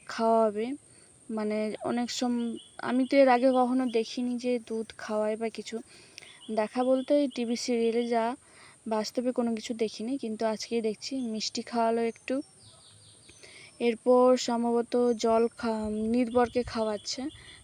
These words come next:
কেননা বড় যখন এসছে নির্বরকেও সঙ্গে এনেছে, একবারে ছোট্ট বাচ্চা, তোমরা দেখতেই পাচ্ছ। আর এরপর জল খাইয়ে দিচ্ছে, তারপরে আবার সম্ভবত দুধ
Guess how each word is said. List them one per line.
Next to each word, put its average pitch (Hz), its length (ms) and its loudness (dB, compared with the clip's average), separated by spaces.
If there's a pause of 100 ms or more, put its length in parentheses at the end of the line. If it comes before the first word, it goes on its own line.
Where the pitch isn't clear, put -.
(100)
কেননা 240 360 0
বড় 226 320 6
যখন 233 260 -2
এসছে 233 280 -6
নির্বরকেও 220 640 -4
সঙ্গে 220 420 -4
এনেছে, 214 380 -6
একবারে 247 600 2 (100)
ছোট্ট - 400 -10
বাচ্চা, 214 640 -4 (720)
তোমরা 220 280 -4
দেখতেই 220 480 -2
পাচ্ছ। 208 460 -8 (680)
আর 214 400 -6
এরপর 240 520 0 (260)
জল 226 220 2
খাইয়ে 226 340 2
দিচ্ছে, 226 460 -4 (580)
তারপরে 240 500 2
আবার 233 760 2
সম্ভবত 233 840 0
দুধ 226 340 -2